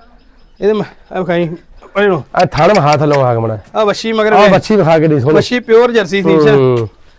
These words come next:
Speaker 1: ਆ ਇਹ ਗਿੱਲਾ ਨਾੜੂ
Speaker 2: ਇਹੋ
Speaker 1: ਕੱਲ੍ਹ
Speaker 2: ਜਿਹੀ
Speaker 1: ਦੀ
Speaker 2: ਵੱਛੀ
Speaker 1: ਵੱਛੀ
Speaker 2: ਜਦੋਂ
Speaker 1: ਸੂਈ ਹੈ।
Speaker 2: ਆ ਪਾਲਣ ਵਾਧਾ ਕਰਨ ਵਾਲੀ ਆ।
Speaker 1: ਹਾਂਜੀ, ਹਾਂਜੀ।
Speaker 2: ਕਿੰਨਾ ਕੁ ਬੋਲਾ ਜੀ ਹੁਣ?
Speaker 1: ਇਹ ਕੋਲ ਸੰਦੀਪ ਸਾਹਿਬ ਚੌਦਾਂ ਪੰਦਰਾਂ ਕਿਲੋ ਬੋਲਾ ਹੀ ਆ।
Speaker 2: ਚੌਦਾਂ ਪੰਦਰਾਂ
Speaker 1: ਵੱਛੀ
Speaker 2: ਕਿਲੋ
Speaker 1: ਵੀਹ
Speaker 2: ਬੋਲੇ
Speaker 1: ਕਿਲੋ
Speaker 2: ਵਿੱਚ
Speaker 1: ਦੁੱਧ
Speaker 2: ਹੀ।
Speaker 1: ਆਰਾਮ ਨਾਲ ਦੇ ਦੂਗੀ।
Speaker 2: ਹਾਂਜੀ?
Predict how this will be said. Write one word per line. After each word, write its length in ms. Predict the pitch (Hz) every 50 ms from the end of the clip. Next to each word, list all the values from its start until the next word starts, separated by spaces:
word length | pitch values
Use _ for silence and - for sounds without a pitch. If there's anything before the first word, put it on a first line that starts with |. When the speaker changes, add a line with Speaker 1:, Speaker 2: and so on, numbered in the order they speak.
| _ _ -
Speaker 1:
ਆ 40 | 190
ਇਹ 120 | 202 214
ਗਿੱਲਾ 300 | 190 190 185 190 202 202
ਨਾੜੂ 220 | 202 196 190 202 -
Speaker 2:
ਇਹੋ 100 | - -
Speaker 1:
ਕੱਲ੍ਹ 140 | 180 170
Speaker 2:
ਜਿਹੀ 60 | 175 180
Speaker 1:
ਦੀ 60 | -
Speaker 2:
ਵੱਛੀ 160 | - 120 147
Speaker 1:
ਵੱਛੀ 120 | 170 165
Speaker 2:
ਜਦੋਂ 120 | 165 175 170
Speaker 1:
ਸੂਈ 200 | 170 175 165 151
ਹੈ। 80 | 131 - _ - 160
Speaker 2:
ਆ 80 | 170 165
ਪਾਲਣ 380 | - 165 151 151 156 160 165
ਵਾਧਾ 300 | 160 156 165 165 190 185
ਕਰਨ 160 | 156 165 156
ਵਾਲੀ 220 | 151 151 151 147 147
ਆ। 160 | 151 160 160 - -
Speaker 1:
ਹਾਂਜੀ, 260 | 156 156 143 139 139 139
ਹਾਂਜੀ। 180 | 131 120 117 - _ _ _ _ _ _ _ _ - _ _ _ _ _ _ _ _ - - _ _ - - _ _ _ _ _ _ _ - - - - -
Speaker 2:
ਕਿੰਨਾ 220 | 190 202 226 247
ਕੁ 140 | 254 269 240
ਬੋਲਾ 240 | 208 240 277 285 285
ਜੀ 80 | 277
ਹੁਣ? 180 | 254 226 220 196 - - _ _ - - - _ _ _ _ 170
Speaker 1:
ਇਹ 140 | 190 208
ਕੋਲ 120 | 202 247 233
ਸੰਦੀਪ 160 | 220 214 226
ਸਾਹਿਬ 140 | 233 240 240
ਚੌਦਾਂ 260 | 220 202 196 196 196
ਪੰਦਰਾਂ 280 | 180 190 185 185 185 180
ਕਿਲੋ 120 | 175 175
ਬੋਲਾ 220 | 165 147 151 165
ਹੀ 120 | 175 156 139
ਆ। 60 | 135
Speaker 2:
ਚੌਦਾਂ 380 | 143 151 151 160 165 180 190 170
ਪੰਦਰਾਂ 360 | 165 170 165 156 156 175 180
Speaker 1:
ਵੱਛੀ 100 | - 104
Speaker 2:
ਕਿਲੋ 140 | - - -
Speaker 1:
ਵੀਹ 100 | 170 160
Speaker 2:
ਬੋਲੇ 100 | 175 190
Speaker 1:
ਕਿਲੋ 100 | 196 190
Speaker 2:
ਵਿੱਚ 100 | 175 -
Speaker 1:
ਦੁੱਧ 100 | - -
Speaker 2:
ਹੀ। 40 |
Speaker 1:
ਆਰਾਮ 100 | 226 220
ਨਾਲ 100 | 214 208
ਦੇ 100 | 185 170
ਦੂਗੀ। 240 | 160 165 160 156 135 - - - - - _ _ - -
Speaker 2:
ਹਾਂਜੀ? 200 | 175 208 254